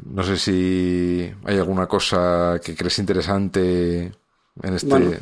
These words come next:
Speaker 2: seguro que se me quedan multitud de cosas que las que podríamos hablar, pero
Speaker 1: Hmm.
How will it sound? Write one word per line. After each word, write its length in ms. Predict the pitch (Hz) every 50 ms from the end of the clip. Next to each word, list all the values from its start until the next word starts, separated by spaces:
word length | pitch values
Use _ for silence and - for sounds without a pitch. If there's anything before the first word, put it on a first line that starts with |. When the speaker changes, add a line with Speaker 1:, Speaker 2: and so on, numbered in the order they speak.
| - - - - - - - - - -
Speaker 2:
seguro 380 | - - 139 127 135 139 147
que 80 | 143 143
se 80 | 143 139
me 80 | 131
quedan 320 | 127 135 135 131 123 123 123
multitud 440 | 120 120 120 120 139 123 131 123 123
de 100 | 120 120
cosas 280 | 131 123 127 127 120
que 120 | - 123 120
las 180 | 120 120 113
que 220 | - - 120 113 -
podríamos 400 | - 127 120 123 120 117 117 -
hablar, 240 | - 113 120 120 120
pero 200 | - - 110 113
Speaker 1:
Hmm. 240 | - 113 98 87 85